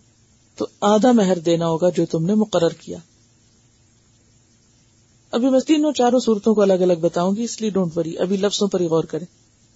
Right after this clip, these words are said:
إِلَّا أَنْ يَعْفُونَ، مگر یہ کہ وہ عورتیں معاف کر دیں۔ وہ کیا معاف کریں گی؟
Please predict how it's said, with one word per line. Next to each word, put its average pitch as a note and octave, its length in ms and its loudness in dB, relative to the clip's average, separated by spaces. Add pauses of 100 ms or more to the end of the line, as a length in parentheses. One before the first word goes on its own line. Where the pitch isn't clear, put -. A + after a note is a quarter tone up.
(960)
إِلَّا F4+ 320 6
أَنْ F4 60 2
يَعْفُونَ، A#3+ 520 2 (440)
مگر C4+ 240 4
یہ D4+ 200 4
کہ C#4+ 100 0
وہ B3 120 4
عورتیں A3+ 240 2
معاف F#3+ 280 0
کر E3 140 0
دیں۔ D#3 160 -14 (1500)
وہ A3+ 120 2
کیا A#3+ 200 2
معاف A3+ 280 2
کریں A3+ 260 0
گی؟ B3 60 -10